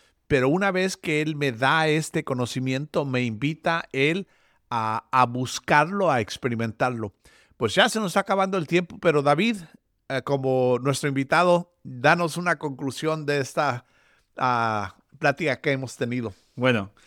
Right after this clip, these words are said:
Speaker 2: eh, el versículo dieciocho de hecho, que no hemos tocado <laughs> mucho esos versículos,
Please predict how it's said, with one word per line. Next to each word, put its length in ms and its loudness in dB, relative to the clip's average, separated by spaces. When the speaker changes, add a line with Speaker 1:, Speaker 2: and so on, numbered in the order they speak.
Speaker 2:
eh, 720 2
el 120 -2
versículo 340 0
dieciocho 640 2
de 140 -10
hecho, 160 -10
que 80 -6
no 80 -2
hemos 140 -4
tocado 300 -2
<laughs> 20 -4
mucho 220 -2
esos 200 0
versículos, 640 -4